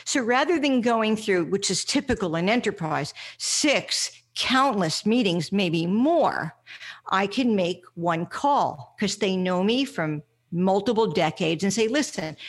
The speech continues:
I'm working with this young company. They're based out of Canada. I believe that it could really complement your memberhood in terms of your, your mission statement, your focus, your culture. I'd like to speak with you." They will take that call.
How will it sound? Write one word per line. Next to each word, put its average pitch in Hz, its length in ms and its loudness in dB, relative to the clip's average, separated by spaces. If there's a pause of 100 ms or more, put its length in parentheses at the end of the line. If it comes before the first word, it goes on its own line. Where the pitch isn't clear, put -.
(120)
I'm 311 140 0
working 359 320 2
with 294 140 0
this 277 200 -4
young 240 160 -2
company. 208 380 -2
They're 202 140 2
based 254 280 0
out 240 160 2
of 208 120 0
Canada. 175 580 0
I 208 140 0
believe 240 380 0
that 254 140 0
it 226 220 -2
could 202 220 0
really 269 260 2
complement 220 880 -2 (220)
your 185 180 2
memberhood 262 680 2 (200)
in 226 240 0
terms 247 460 -2
of 196 220 0 (220)
your, 196 560 2
your 180 320 0
mission 254 480 0
statement, 240 720 -2
your 160 140 -4
focus, 254 560 -4
your 160 160 -8
culture. 285 640 -2 (400)
I'd 202 180 0
like 202 200 0
to 202 80 -4
speak - 280 -4
with 127 160 -10
you." 127 140 -8 (180)
They 196 220 2
will 208 240 2
take 285 460 -4
that 220 340 -2
call. 180 440 -2